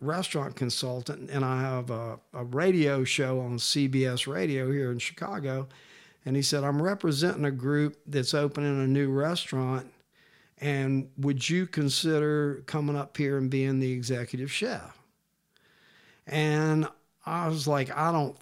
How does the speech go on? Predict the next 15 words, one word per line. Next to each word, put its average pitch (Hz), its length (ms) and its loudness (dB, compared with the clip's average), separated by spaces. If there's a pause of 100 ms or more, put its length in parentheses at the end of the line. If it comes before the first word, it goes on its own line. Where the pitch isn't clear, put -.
(200)
I 156 140 0
don't 131 160 -2
know 143 180 4
if 131 120 -4
I 123 80 -2
would." 151 640 2
But 139 160 0
the 160 140 2
other 254 200 4
thing 170 280 6
was, 147 440 4 (600)
that 175 240 4
night 180 460 6
I 147 160 4
met 175 360 6